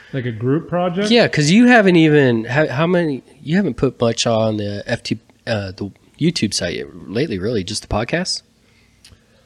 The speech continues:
Speaker 2: Is
Speaker 1: Yeah,
Speaker 2: that 'cause
Speaker 1: most
Speaker 2: you've been
Speaker 1: of my
Speaker 2: so busy or burned out or what?
Speaker 1: Most of the, well,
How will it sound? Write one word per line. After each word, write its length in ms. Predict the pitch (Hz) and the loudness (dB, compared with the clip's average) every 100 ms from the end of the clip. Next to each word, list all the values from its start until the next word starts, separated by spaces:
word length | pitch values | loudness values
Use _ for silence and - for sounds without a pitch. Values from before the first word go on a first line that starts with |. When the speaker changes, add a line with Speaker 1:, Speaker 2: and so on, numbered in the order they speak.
| _ _ _ _ _ _ _ - - - | _ _ _ _ _ _ _ 2 2 2
Speaker 2:
Is 120 | 160 | 2
Speaker 1:
Yeah, 120 | 165 | 4
Speaker 2:
that 80 | 160 | 4
'cause 80 | 147 | 4
Speaker 1:
most 60 | 165 | 4
Speaker 2:
you've 80 | 135 | 4
been 80 | 139 | 2
Speaker 1:
of 40 | |
my 40 | 147 | 4
Speaker 2:
so 120 | 147 | 2
busy 300 | 123 139 160 | 2 2 2
or 60 | 127 | 0
burned 260 | 117 123 | 0 0
out 180 | 131 156 | 2 0
or 100 | 131 | -4
what? 240 | 117 95 202 | -8 -6 0
Speaker 1:
Most 340 | 156 170 165 | 2 2 0
of 100 | 175 | 0
the, 180 | 160 156 | 0 0
well, 480 | 151 143 139 139 139 | 0 0 0 -2 -6